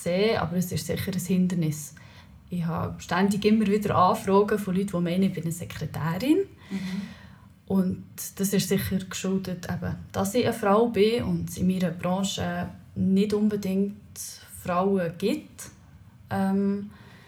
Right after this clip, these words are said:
Speaker 1: die nicht eben in dieser Assistenzrolle sind. Ich habe das Gefühl, es tut mir auch gewisse Vorteile bringen.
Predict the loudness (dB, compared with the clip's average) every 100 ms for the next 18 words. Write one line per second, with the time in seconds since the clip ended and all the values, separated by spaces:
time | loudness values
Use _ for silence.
0 | -20 -20 -20 -20 -20 -14 -8 -2 0 2
1 | 6 6 6 2 -2 0 0 0 2 2
2 | 2 -2 -2 -4 0 0 0 0 0 0
3 | -2 -2 -4 -2 -6 -10 -20 -20 -20 -20
4 | -20 -20 -20 -20 -20 -20 -16 -16 -16 -20
5 | -20 -20 -20 -4 0 4 4 2 -6 -8
6 | -8 -2 2 4 4 0 -4 -4 -4 -6
7 | -4 0 2 4 6 4 2 -4 -4 -4
8 | -4 -4 -4 -2 2 2 2 2 4 6
9 | 4 2 0 0 0 -2